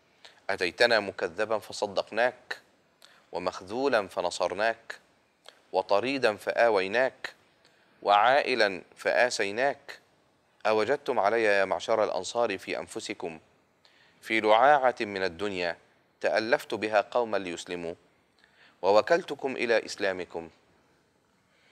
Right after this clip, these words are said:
ألا ترضون يا معشر الأنصار أن يذهب الناس بالشاء والبعير، وترجعون برسول الله إلى رحالكم؟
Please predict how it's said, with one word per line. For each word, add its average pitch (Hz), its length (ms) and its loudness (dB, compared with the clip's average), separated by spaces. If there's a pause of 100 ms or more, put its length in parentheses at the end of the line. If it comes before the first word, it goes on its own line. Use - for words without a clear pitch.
(320)
ألا 147 160 8
ترضون 143 440 6
يا 127 160 6
معشر 120 400 4
الأنصار 120 540 0
أن 104 80 -4
يذهب 101 380 0
الناس 110 340 -2
بالشاء 101 500 -2
والبعير، 90 680 -4 (640)
وترجعون 98 560 0
برسول 98 440 -2
الله 95 160 -2
إلى 95 340 -2
رحالكم؟ 87 640 -2